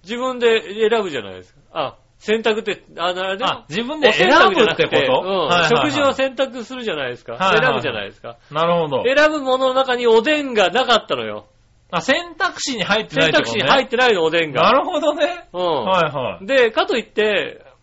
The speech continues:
Speaker 1: まあ、お酒飲まないから、
Speaker 2: ああ、はいはい。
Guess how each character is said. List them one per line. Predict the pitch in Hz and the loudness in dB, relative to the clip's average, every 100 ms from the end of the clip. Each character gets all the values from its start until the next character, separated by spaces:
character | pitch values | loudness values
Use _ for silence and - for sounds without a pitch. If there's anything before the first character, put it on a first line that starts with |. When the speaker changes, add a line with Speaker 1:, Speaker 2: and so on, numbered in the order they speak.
| _ _ _ _ _ - | _ _ _ _ _ -10
Speaker 1:
ま | 220 262 269 | -2 2 4
あ、 | 247 - _ _ _ _ _ - | 2 -2 _ _ _ _ _ -6
お | 233 | -2
酒 | 294 359 | 0 0
飲 | 349 | 0
ま | 370 | 2
な | 302 | 2
い | 180 | 2
か | 151 | 2
ら、 | 156 147 - 170 | 4 2 0 0
Speaker 2:
あ | |
あ、 | 190 190 180 | 2 2 2
は | 170 156 | 0 -2
い | |
は | 143 127 | -2 -4
い。 | 95 | -8